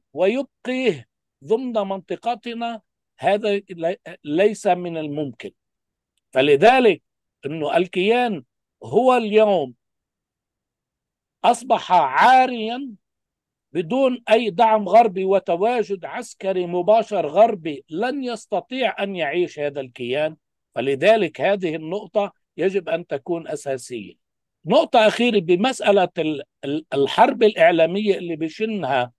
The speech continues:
الغرب الاستعماري وأدواته من الإعلام العربي الممول من دول من الثنائي الخليجي الإماراتي السعودي، لأن جزء أساسي بهذه الحرب وممول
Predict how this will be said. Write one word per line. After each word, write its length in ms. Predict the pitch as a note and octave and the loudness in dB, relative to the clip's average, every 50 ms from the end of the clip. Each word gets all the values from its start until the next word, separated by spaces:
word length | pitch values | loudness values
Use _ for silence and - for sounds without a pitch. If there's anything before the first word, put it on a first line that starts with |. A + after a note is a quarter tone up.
| _ _ _ _ _ _ _ _ _ _ _ _ - | _ _ _ _ _ _ _ _ _ _ _ _ -2
الغرب 420 | - C3+ C#3+ D3 F#3+ G#3+ A3 G3+ G#3 | 0 0 2 6 6 6 6 4 0
الاستعماري 1080 | G3 G#3 - F3+ F3 - - - F3 D#3 D#3+ F3+ F#3+ F#3+ F#3 E3+ D3+ C#3+ B2+ A#2 A#2 A#2+ _ | -2 -4 -4 -10 -10 -8 -4 -2 -2 -2 -2 -2 -2 -2 -2 -2 -2 -4 -8 -10 -10 -12 _
وأدواته 1120 | A#2+ B2+ E3 G#3 A3+ A#3 - A3 G#3 F3+ A3 G3+ G3 G#3 A3+ A#3+ A#3 A3 - - F3+ D#3 | -6 2 6 6 6 6 4 0 0 2 4 2 4 4 2 2 0 -2 -2 -4 -8 -8
من 200 | C#3+ D3+ F3 F3+ | -8 -8 -8 -8
الإعلام 680 | F3 E3+ E3+ - F3+ D3+ D3+ E3 F#3 G#3 A3 G#3+ G3 F3+ | -6 -6 -2 -2 0 0 0 2 2 4 4 2 2 -2
العربي 800 | E3+ D#3 D3 C3+ D3+ F3 F#3+ F#3+ E3+ D3+ C3 B2 B2 A#2 A#2+ B2 _ _ _ _ _ _ _ _ _ _ _ _ _ _ - | -6 -6 -4 -2 0 2 4 4 4 2 2 -2 -8 -8 -8 -10 _ _ _ _ _ _ _ _ _ _ _ _ _ _ -8
الممول 880 | A#2 C#3+ D3+ C#3+ D3+ F3+ F3+ F#3 G#3+ A3+ A#3+ A#3 G3+ F3+ D#3+ D#3 D3+ | -8 -6 -6 -4 -4 -2 2 4 6 6 6 4 2 2 2 0 -2
من 340 | D3+ E3 E3 D#3 D3+ C3+ C3 | -8 -10 -10 -10 -12 -10 -2
دول 340 | C3+ G#3 A3+ A3 F#3+ E3 D3+ | -2 0 2 2 2 0 -2
من 180 | D#3 E3+ F3 | -6 -8 -8
الثنائي 600 | E3+ D3 - - - F#3 F3 F#3+ A3 A3+ - D#3 F3 | -8 -10 -8 -4 -4 -2 0 2 2 2 2 0 -2
الخليجي 840 | E3+ - - D#3+ D#3+ D3+ E3 G#3 G#3+ G3 D#3 B2+ A#2+ A2 G#2 _ _ _ _ _ - - | -4 -4 0 0 0 0 0 -4 -4 -4 -6 -6 -12 -14 -14 _ _ _ _ _ -6 -4
الإماراتي 760 | D3+ F3 - E3 E3 E3+ E3 E3 F3 G3+ G#3 F3+ - - D3 | -4 -2 -2 -2 2 4 6 8 8 8 6 6 4 0 -8
السعودي، 800 | C3+ - - E3+ D3 C3+ C#3 D#3+ F#3 F3+ C#3+ B2 B2 B2+ C#3 - _ _ _ _ _ _ _ _ _ _ _ _ | -8 -6 -2 0 2 2 4 4 2 2 2 -2 -6 -6 -6 -10 _ _ _ _ _ _ _ _ _ _ _ _
لأن 400 | - B2+ D#3 A3 A3+ A3+ A3+ A3 | -4 -2 0 0 0 0 0 0
جزء 320 | F3 D#3+ A#3 C4+ B3 C#4 - _ - | 0 0 -4 -4 -2 -6 -6 _ -2
أساسي 540 | - F3+ F#3+ - A#3 B3 C4+ C#4 - - G#3+ | -2 -2 -2 -2 -2 -2 -2 -2 -4 -6 -8
بهذه 460 | E3 D3 D#3 D3+ E3+ D#3+ D#3 D#3+ E3 | -4 -2 0 4 4 2 2 0 -6
الحرب 460 | D3 C#3 - - - G#3+ A#3+ A#3+ A#3+ A3+ | -6 -6 -6 -4 -4 -2 -2 -4 -4 -4
وممول 840 | A3+ A#3 A#3 A#3 A3 G#3+ A3+ B3 C4+ C#4+ C#4 C4 C4 C#4 C#4 A#3+ | -4 -4 -4 -4 -8 -6 -4 -6 -6 -6 -6 -8 -8 -10 -10 -12